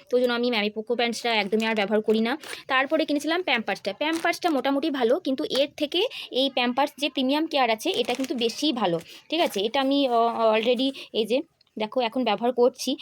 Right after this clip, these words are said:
এটা খুব একটা খারাপ নয়, ভালো, নরম আছে, তবে এই প্যাম্পার্সের থেকে এটা ভালো, কারণ প্যাম্পার্সটা আরেকটু শক্ত, মানে এটা খুব এতটা সফট নয় যতটা প্রিমিয়াম কেয়ারটা সফট। তো এই যে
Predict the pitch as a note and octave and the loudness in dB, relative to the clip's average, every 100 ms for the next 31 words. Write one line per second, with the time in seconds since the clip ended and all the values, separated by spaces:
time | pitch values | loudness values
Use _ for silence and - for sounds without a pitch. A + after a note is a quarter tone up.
0 | - - G#3+ B3+ - F4 E4+ F4+ F4+ B3 | -8 -6 -2 0 2 2 2 2 0 2
1 | B3+ C#4+ B3+ F4 B3 B3+ C#4+ D4 B3 C4+ | 2 2 2 0 2 4 4 4 4 4
2 | A#3+ A3 D#4+ D4+ B3+ C#4+ C4 B3 C4 D4+ | 2 0 -2 0 0 0 0 -2 0 -2
3 | D#4+ D#4+ F4 E4+ A#3 C4+ A#3+ G#3+ E4+ - | -4 -4 0 0 2 2 4 4 2 -2
4 | - C4 C4+ B3 A#3+ C4 - D4 C4 A#3+ | -4 0 2 2 0 -2 0 -2 2 2
5 | C4 - E4+ F#4 F4+ - A3+ - B3+ A#3 | 0 0 4 4 4 0 -4 2 2 2
6 | A#3 A3+ A#3+ C4+ C4+ C#4 A3+ C#4 D4 - | 0 -2 -2 -4 0 0 0 0 -2 0
7 | B3 - A3+ C4+ A#3 B3 B3 A#3 A#3+ B3+ | -2 0 -2 0 -2 -2 -2 -2 -2 -2
8 | A#3 A#3+ A#3 B3+ - G#3+ A3 G#3 C#4+ | -2 -2 -2 -4 -2 2 2 2 -2